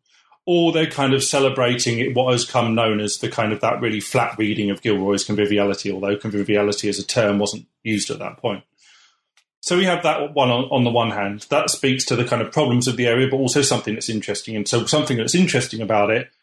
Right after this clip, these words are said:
is, um, is, uh, what that kind of configuration of population tells us about,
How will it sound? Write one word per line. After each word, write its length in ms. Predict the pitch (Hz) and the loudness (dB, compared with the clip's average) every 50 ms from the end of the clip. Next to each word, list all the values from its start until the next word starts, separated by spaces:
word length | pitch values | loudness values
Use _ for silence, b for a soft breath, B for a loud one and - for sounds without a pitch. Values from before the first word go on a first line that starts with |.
| b b | b b
is, 420 | - 131 123 123 117 113 - - - - | 0 2 4 4 2 0 -2 -4 -2 0
um, 540 | 127 120 117 110 110 110 110 110 123 - _ _ - | 2 2 2 2 0 -2 -4 -6 -8 -10 _ _ -2
is, 580 | 143 131 123 120 104 - - - - - - _ - | 2 2 2 2 2 0 0 0 -2 -6 -8 _ 0
uh, 420 | 139 123 113 107 107 104 107 - - _ _ _ _ _ _ _ _ _ _ _ _ _ _ _ _ - 135 - - | 2 2 2 2 2 0 0 -4 -6 _ _ _ _ _ _ _ _ _ _ _ _ _ _ _ _ -20 -20 -10 0
what 240 | 156 147 156 - - - _ | 2 2 2 2 -2 -10 _
that 400 | - 131 147 143 139 143 - - | -8 -2 0 0 0 0 -4 -8
kind 300 | - - 135 123 123 123 | -2 0 2 2 4 2
of 100 | 117 - | 0 0
configuration 800 | - 123 127 - - 143 127 135 127 123 123 127 127 - - 120 | 0 0 0 2 2 2 2 4 4 4 4 2 0 0 -2 -2
of 100 | 110 - | -4 -2
population 840 | - 127 - - 117 113 110 110 113 110 - - 113 104 101 101 98 _ _ _ _ _ _ _ - | -4 -6 -4 0 0 2 2 2 2 0 0 0 0 0 0 -2 -6 _ _ _ _ _ _ _ -2
tells 280 | - 135 117 113 107 110 | 0 2 2 2 2 0
us 140 | 107 - | 0 0
about, 540 | - 117 113 113 107 104 104 101 104 - _ | 0 2 2 2 2 2 2 0 0 -4 _